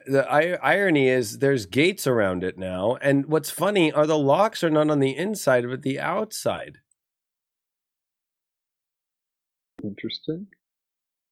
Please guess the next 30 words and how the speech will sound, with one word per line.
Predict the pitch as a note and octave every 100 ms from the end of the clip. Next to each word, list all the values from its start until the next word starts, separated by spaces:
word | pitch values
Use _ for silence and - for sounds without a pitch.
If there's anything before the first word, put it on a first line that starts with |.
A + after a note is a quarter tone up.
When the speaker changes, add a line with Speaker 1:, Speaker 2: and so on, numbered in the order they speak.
| _ _ _ _ _ _
Speaker 1:
Two | - G3+ A3+ G3 D#3+ D3+ - _
or | A2 B2
three, | - D3 G3 E3+
I |
don't | E3 D#3+
even | D3+
know | D3 D3
which | C#3
point | - D#3+ D#3
we're | B2+
on | A#2
right | A#2 G2+
now, | G#2 G#2 C3 - _ _ _
but | C3+ D3 - _ _ _ _ _ _ _ _ _ _ _ _ _ _ _ _ _ _ _ -
did | E3+ C#3
you | G3 A#3+
notice | B3+ C#4 D4+ -
the | A3+
president's | - E3+ F#3 F3 F3+ F#3+ F#3 -
faces, | - C#3 C#3 D3 D#3 F#3 E3
our | C#3+ B2
ex-president's | C3+ C#3 - C#3 C#3 C#3 D#3+ C#3+ -
faces? | A#2+ A2+ - F3+ G#3 F3
Did | - D3
you | D3 G3
see | - C#4 C4
any | A3+ A#3+
of | A3+ F3
them, | G#3 G3 F3+
like, | D3+ C#3+ -